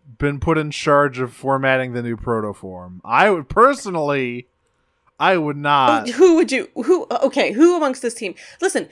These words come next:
Speaker 2: for better or worse, Tarantulas is the scientist of the team.
Speaker 1: <sighs> Yeah, I mean, I was gonna say Wa-, Waspinator is the most normal one.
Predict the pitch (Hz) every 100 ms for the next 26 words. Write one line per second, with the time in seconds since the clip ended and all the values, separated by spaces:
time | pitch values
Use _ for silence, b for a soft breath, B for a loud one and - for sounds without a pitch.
0 | b b 277 277 427 453 392 240 240 190
1 | 175 - 226 233 247 214 202 - 208 196
2 | 196 - 175 165 165 - - 196 - -
3 | - 190 156 160 175 127 113 113 117 117
4 | 117 113 113 - - 123 131 131 135 135
5 | 147 156 - 143 139 135 135 131 127 -
6 | b b _ _ _ 92 - 104 104 117
7 | 180 - - 254 240 208 170 147 139 139
8 | 135 131 131 127 120 113 101 87 85 _
9 | _